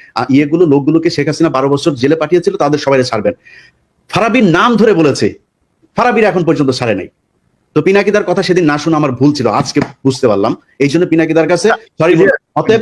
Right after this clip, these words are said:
এই জায়গাগুলো ঠিক করতে হবে, আমরা কারোর আর বিশ্বাস করি না। আবার ফের সেই জায়গায় আসতে হবে, যারা আছেন কালকে থেকে লিস্টিং করতে হবে, লিস্টিং করে তারপরে ঠিক করতে হবে কোথায় কোথায় কোন কোন অফিসে আওয়ামী লীগের দালাল আছে, দল নিষিদ্ধের আগে এদেরকে আগে এখান থেকে সরাইতে হবে। নাইলে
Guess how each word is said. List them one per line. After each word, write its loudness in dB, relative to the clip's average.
এই 2
জায়গাগুলো 0
ঠিক -2
করতে 0
হবে, 2
আমরা 0
কারোর 0
আর 2
বিশ্বাস 0
করি 2
না। -4
আবার 2
ফের 2
সেই 0
জায়গায় 0
আসতে -2
হবে, 2
যারা 0
আছেন 0
কালকে 0
থেকে 0
লিস্টিং 0
করতে 0
হবে, 2
লিস্টিং -2
করে 2
তারপরে -2
ঠিক -2
করতে 0
হবে 0
কোথায় -2
কোথায় 0
কোন 0
কোন 0
অফিসে 0
আওয়ামী 0
লীগের 0
দালাল 2
আছে, 0
দল 2
নিষিদ্ধের 0
আগে 2
এদেরকে 0
আগে 0
এখান -2
থেকে -2
সরাইতে -2
হবে। 0
নাইলে 0